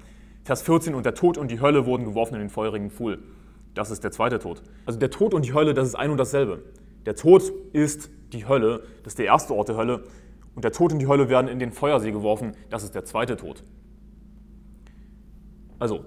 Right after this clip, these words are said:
tot zu sein bedeutet, in der Hölle zu sein. Der Lohn der Sünde ist der Tod, aber das Geschenk Gottes ist das ewige Leben in Christus Jesus, unserem Herrn. Siehst du, wir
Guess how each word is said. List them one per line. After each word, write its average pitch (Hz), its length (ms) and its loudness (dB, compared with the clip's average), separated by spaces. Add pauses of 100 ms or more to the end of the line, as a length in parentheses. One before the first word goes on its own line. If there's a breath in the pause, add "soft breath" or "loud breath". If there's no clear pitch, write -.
(420)
tot 180 220 4
zu 147 100 -4
sein 120 220 -2
bedeutet, 110 600 -2
in 110 100 -8
der 98 100 -4
Hölle 101 180 -4
zu - 100 -14
sein. 85 260 -14 (120)
Der 117 80 -4
Lohn 151 160 4
der 185 60 8
Sünde 165 160 2
ist 147 80 -4
der 151 80 -2
Tod, 156 300 0
aber 127 220 0
das 120 140 -8
Geschenk 139 320 -6
Gottes 127 200 -6
ist 117 120 -14
das 107 140 -10
ewige 151 300 -4
Leben 120 220 -2
in 110 40 -10
Christus 107 240 -12
Jesus, 117 160 -8
unserem 107 220 -8
Herrn. 113 180 -8 (360 loud breath)
Siehst 135 160 -8
du, 139 120 -2
wir 170 280 6